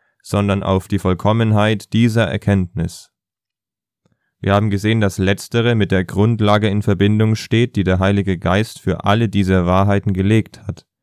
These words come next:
nämlich dass Christus alles erfüllt und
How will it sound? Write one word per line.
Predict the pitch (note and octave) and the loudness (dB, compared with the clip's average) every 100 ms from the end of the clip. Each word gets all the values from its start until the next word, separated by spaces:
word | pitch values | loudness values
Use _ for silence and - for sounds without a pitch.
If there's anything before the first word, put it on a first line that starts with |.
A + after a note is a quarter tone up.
| _ _ _ - | _ _ _ -4
nämlich | G2 G#2 A2 - | 0 2 0 -2
dass | G2 G2 - | -4 -4 -6
Christus | - G#2+ A#2 - A#2 - - | -6 -2 -2 0 -2 -2 -6
alles | F#2+ A2 A2 | 0 0 0
erfüllt | F#2+ F#2 G2+ G#2+ A#2 | -4 -2 2 4 4
und | G2 F#2 | 2 0